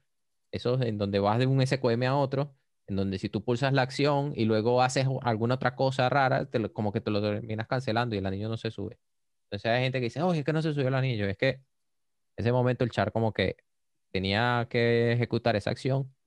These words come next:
y no llegó al cuadro para subirse y te terminaron matando ahí. A muchas veces pasa eso y no sabían, la gente no sabe por qué. Entonces, en ese sentido, el Lutamo es mucho mejor.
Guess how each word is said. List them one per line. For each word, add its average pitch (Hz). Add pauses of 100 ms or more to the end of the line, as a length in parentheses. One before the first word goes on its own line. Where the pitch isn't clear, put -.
(200)
y 113
no 104
llegó 120
al 113
cuadro 113
para 110
subirse 120
y 113
te 101
terminaron 95
matando -
ahí. - (180)
A -
muchas 120
veces 151
pasa 135
eso 113
y 107
no 101
sabían, 117 (320)
la 107
gente 104
no 113
sabe 113
por 101
qué. - (600)
Entonces, 135
en 110
ese 113
sentido, 135
el 110
Lutamo 104
es 113
mucho 113
mejor. 95